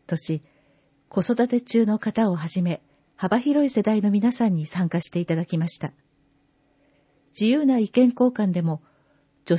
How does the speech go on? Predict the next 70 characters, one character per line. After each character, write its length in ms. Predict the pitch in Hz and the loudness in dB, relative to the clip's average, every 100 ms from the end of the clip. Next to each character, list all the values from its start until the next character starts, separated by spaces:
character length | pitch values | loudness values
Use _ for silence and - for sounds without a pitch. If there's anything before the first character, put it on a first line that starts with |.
| - | 2
雪 320 | 254 - 226 | 0 0 -2
や 220 | 214 185 | 0 -2
防 160 | 180 196 | 0 0
災、 320 | - 190 165 - _ _ _ _ | 0 -4 -4 -10 _ _ _ _
江 100 | 262 | 2
別 260 | 302 302 226 | 2 0 0
の 100 | 208 | 2
良 140 | 233 | 4
い 80 | 247 | 2
と 120 | 208 | 0
こ 100 | 196 | 0
ろ 140 | 190 170 | 0 0
を 100 | 156 - _ | -4 -12 _
も 120 | 226 | 0
っ 20 | 285 | 0
と 180 | - | 0
ピ 280 | 190 - 269 | -2 4 4
ー 40 | 302 | 4
ア 40 | |
ー 40 | |
ル 80 | 262 | 2
し 120 | 208 | -2
た 120 | - 190 | -4 0
方 200 | 220 208 | 0 0
が 120 | 190 | 0
良 180 | 185 214 | 2 2
い 60 | |
な 120 | 196 | 2
ど、 180 | 165 151 - _ _ _ _ _ - | 0 -4 -6 _ _ _ _ _ -4
皆 220 | 214 240 | 0 0
さ 160 | 214 | -2
ん 60 | 190 | -2
真 260 | - 220 240 | -2 0 0
剣 240 | - 247 | 2 4
に 200 | 233 - _ | 4 0 _
江 80 | 190 | 2
別 240 | 233 247 | 2 2
市 180 | 240 202 | 0 2
の 100 | 180 | -2
こ 120 | 180 | -2
と 180 | 202 185 | -2 -2
を 100 | 139 | -4
考 300 | - 196 202 | -4 0 0
え 120 | 208 | 0
て 140 | 180 | -2
く 100 | - | -4
れ 80 | 151 | -4
ま 100 | 151 | -2
し 100 | 165 | -4
た。 120 | - - _ _ _ _ _ _ _ _ _ _ _ _ _ _ _ | -6 -10 _ _ _ _ _ _ _ _ _ _ _ _ _ _ _
い 120 | 202 | -2
た 120 | 190 254 | 2 2
だ 80 | 285 | 2
い 80 | |
た 140 | 277 277 | 0 2
ご 120 | 269 | 2
意 60 | 277 | 2
見 220 | 254 208 | 2 2
は、 180 | 165 - _ _ _ _ | 0 -6 _ _ _ _
所 180 | - | -4
管 220 | 185 233 269 | 0 2 2
す 180 | - | 2
る 120 | 254 254 | 2 2
委 100 | 262 | 2
員 140 | 262 | 0
会 240 | 233 185 | 0 -2
で 120 | 180 175 | -2 -4
協 220 | - 214 | -2 -2
議 140 | 175 | -2
し、 240 | 165 175 | -2 -4